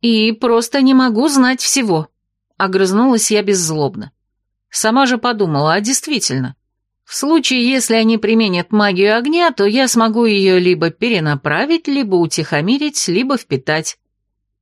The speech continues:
И плевать, что ничего из перечисленного я фактически не практиковала. Прорвёмся».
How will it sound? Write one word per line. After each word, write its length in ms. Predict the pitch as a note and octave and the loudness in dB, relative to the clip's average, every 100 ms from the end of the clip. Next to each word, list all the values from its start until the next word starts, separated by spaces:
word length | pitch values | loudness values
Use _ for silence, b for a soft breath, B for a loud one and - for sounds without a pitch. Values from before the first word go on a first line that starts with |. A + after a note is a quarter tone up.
| - | -4
И 160 | F#3+ G#3 | -2 -2
плевать, 520 | - G#3+ A3+ D#4 - | 0 0 2 0 0
что 200 | - F#3+ | -2 -2
ничего 440 | F#3+ F3+ A3 G#3+ | -2 -2 0 2
из 140 | F#3 - | 0 0
перечисленного 760 | F3+ G3 - D4 A3 F#3 E3+ | -2 -2 -4 -2 -2 0 0
я 220 | E3+ F#3 G3+ | 0 0 0
фактически 680 | F#3+ F#3 A#3+ A3+ A3+ - | -2 -6 -6 -4 -4 -2
не 140 | G3+ G3 | -2 0
практиковала. 840 | G3+ F#3 G3 F#3 E3+ D3 C3 C3 _ _ _ _ _ | -2 -2 -2 0 0 0 -2 -4 _ _ _ _ _
Прорвёмся». 800 | C#4+ C#4+ C#4+ C#4 B3+ F3+ - | 0 0 0 0 0 0 -4